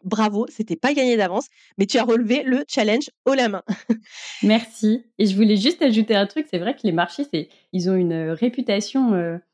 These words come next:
Speaker 2: un peu austère, froid. C'est pas le domaine où on a vraiment envie de mettre les pieds. En plus, on parle d'administration, donc les gens reculent à une vitesse incroyable. Mais, euh,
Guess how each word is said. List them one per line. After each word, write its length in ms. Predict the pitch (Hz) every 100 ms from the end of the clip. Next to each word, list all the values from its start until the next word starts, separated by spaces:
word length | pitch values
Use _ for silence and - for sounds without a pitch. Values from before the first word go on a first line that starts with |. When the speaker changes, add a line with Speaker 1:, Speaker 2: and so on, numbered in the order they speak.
| -
Speaker 2:
un 100 | 165
peu 240 | - 220 202
austère, 460 | 202 - 262 233
froid. 340 | - - 247 233
C'est 160 | 226
pas 140 | 233 233
le 120 | 208
domaine 380 | 220 220 233 214
où 60 |
on 140 | 202 190
a 180 | 175 175
vraiment 400 | 185 208 214 208
envie 220 | 185 208
de 40 |
mettre 240 | 196 190 190
les 80 |
pieds. 280 | 185 - 226
En 80 | 151
plus, 200 | - 180
on 80 | 180
parle 160 | 175
d'administration, 800 | 170 160 156 160 - - 180 202
donc 200 | 190 156
les 120 | 160 160
gens 200 | 185 170
reculent 360 | 156 - 170
à 40 | 160
une 120 | 160
vitesse 320 | 175 170 180
incroyable. 500 | 165 - 170 240 226 - - - _ -
Mais, 200 | 190 180
euh, 180 | 170